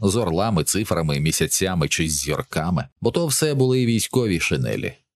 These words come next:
А Білі був єдиний, кому дістався одяг убитого цивільного. Отаке. Потім Біллі та іншим полоненим вказали, куди саме вони мали човгати далі.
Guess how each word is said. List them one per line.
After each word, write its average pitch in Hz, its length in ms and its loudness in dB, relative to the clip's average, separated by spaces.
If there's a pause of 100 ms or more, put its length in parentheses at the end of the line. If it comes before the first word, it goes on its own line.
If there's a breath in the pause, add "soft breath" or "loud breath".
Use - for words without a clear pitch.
(180)
А 113 120 -2
Білі 101 380 2
був 87 220 4
єдиний, 90 440 2
кому 82 260 0
дістався 80 520 0
одяг 80 400 0
убитого 82 540 2
цивільного. - 720 -4 (420)
Отаке. - 500 -4 (2000)
Потім 156 380 2
Біллі 135 380 4
та 90 120 -2
іншим 90 380 2
полоненим 98 500 2
вказали, 110 520 0
куди 95 260 2
саме 135 320 0
вони 87 280 4
мали 92 280 2
човгати 82 500 0
далі. - 500 -4